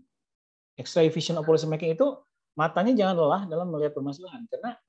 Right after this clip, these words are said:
signal-signal market itu most likely itu tidak perfect. Gitu. Jadi diperlukan X-ray vision of policy making.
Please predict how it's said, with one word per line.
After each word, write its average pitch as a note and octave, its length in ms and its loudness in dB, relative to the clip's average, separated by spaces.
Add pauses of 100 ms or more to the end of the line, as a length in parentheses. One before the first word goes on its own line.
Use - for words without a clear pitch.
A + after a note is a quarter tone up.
(140)
signal-signal F3 880 0
market A#2 480 -4 (320)
itu G#3+ 400 0 (480)
most C3+ 240 -2
likely C3+ 640 -4 (320)
itu C#3+ 560 -2 (480)
tidak A#2 240 -6
perfect. - 320 -20 (560)
Gitu. F#2+ 240 -20
Jadi C#3 320 -8
diperlukan C3 480 0
X-ray B2+ 320 -6
vision - 320 -10 (160)
of B2+ 160 -20
policy A2 240 -6
making. F#2 320 -20